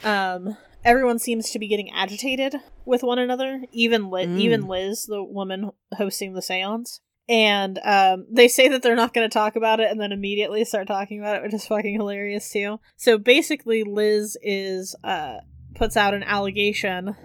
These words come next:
Speaker 1: that, basically saying, like, "You don't want, you don't want me to tell them your secret.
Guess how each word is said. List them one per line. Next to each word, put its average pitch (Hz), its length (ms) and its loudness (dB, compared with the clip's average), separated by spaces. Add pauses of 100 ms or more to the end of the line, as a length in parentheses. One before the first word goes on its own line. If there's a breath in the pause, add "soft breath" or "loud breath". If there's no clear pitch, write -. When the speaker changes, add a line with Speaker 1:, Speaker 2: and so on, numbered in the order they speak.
(520 loud breath)
Speaker 1:
that, 190 640 -4 (340)
basically 220 460 2
saying, 196 340 0
like, 190 220 -4
"You 214 100 0
don't 202 140 0
want, 196 220 -4 (200)
you 240 160 4
don't 226 80 4
want 214 140 -4
me 208 80 0
to 196 100 -2
tell 196 240 0
them 190 200 -6
your 175 140 -8
secret. - 580 -14